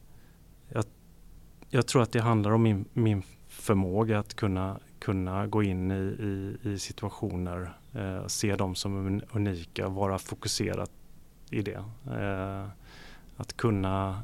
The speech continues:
eh, översätta kanske komplexa och, och svårövergripbara, eh, frågor, eh, till,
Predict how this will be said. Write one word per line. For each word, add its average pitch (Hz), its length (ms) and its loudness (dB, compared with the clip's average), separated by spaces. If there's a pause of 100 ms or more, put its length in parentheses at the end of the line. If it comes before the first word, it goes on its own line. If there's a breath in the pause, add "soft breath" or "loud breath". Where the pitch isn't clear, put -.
eh, 98 480 0 (1600 soft breath)
översätta 104 920 8 (380 loud breath)
kanske 104 600 2 (880 loud breath)
komplexa 101 800 2
och, 95 320 0 (220)
och 113 200 -4
svårövergripbara, 104 1500 0 (200)
eh, 104 240 -2 (460)
frågor, 104 640 0 (260)
eh, 98 440 -4 (180)
till, 98 380 -4